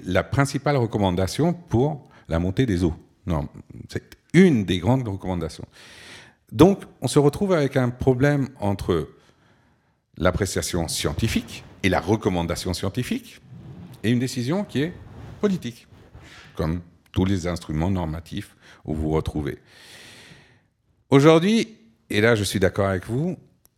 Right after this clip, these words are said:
il y a, euh, cette fameuse phrase de la résilience. Il y a certaines villes qui sont résilientes à tout.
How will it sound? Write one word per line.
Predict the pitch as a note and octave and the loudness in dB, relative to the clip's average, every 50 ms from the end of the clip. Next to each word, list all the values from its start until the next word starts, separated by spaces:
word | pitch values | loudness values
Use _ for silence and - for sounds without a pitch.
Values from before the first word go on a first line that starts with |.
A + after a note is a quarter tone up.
| _ _ _ _ _ _ _ _ - | _ _ _ _ _ _ _ _ -6
il | G2+ G#2 | -4 0
y | A2+ B2+ | 2 2
a, | C#3 D3+ D#3 D3 - - - - - - | 2 2 2 -2 -4 -6 -14 -16 -8 -4
euh, | G#2 G2 F#2+ F2+ F2 D2+ B1+ A#1+ | -2 -2 0 0 -2 -4 -4 -6
cette | - - - F#2 | -8 -8 -8 -8
fameuse | - - A#2 A2+ A2+ G2+ | -4 -4 -2 -2 -2 -4
phrase | - - A2+ A#2+ A#2 A2 | -4 -2 -2 -2 0 0
de | G2+ | 0
la | F#2+ F2+ | 0 2
résilience. | F2 F#2+ F2+ F2+ F2 E2 D#2 D#2+ F2 - - - - - _ _ | 0 0 -2 -2 -4 -4 -4 -6 -8 -10 -12 -16 -20 -20 _ _
Il | - D#2+ | -12 -10
y | E2 | -10
a | |
certaines | - - B2+ B2+ A#2+ C3+ A2+ F#2 | -6 -6 -6 -6 -4 -6 -4 -4
villes | E2+ F2+ G#2 C3+ F3 F#3+ E3 - _ _ _ _ _ _ _ _ _ _ | -4 -4 -4 -4 -6 -8 -10 -16 _ _ _ _ _ _ _ _ _ _
qui | - - | -12 -4
sont | - G#2+ G#2 | -2 -2 -2
résilientes | F2 F2+ F2+ F2 F#2+ F2 A2 B2 B2 - | 0 -2 -2 -2 -2 -4 -4 -4 -4 -6
à | - | -8
tout. | E2 - - D2 | -10 -8 -12 -14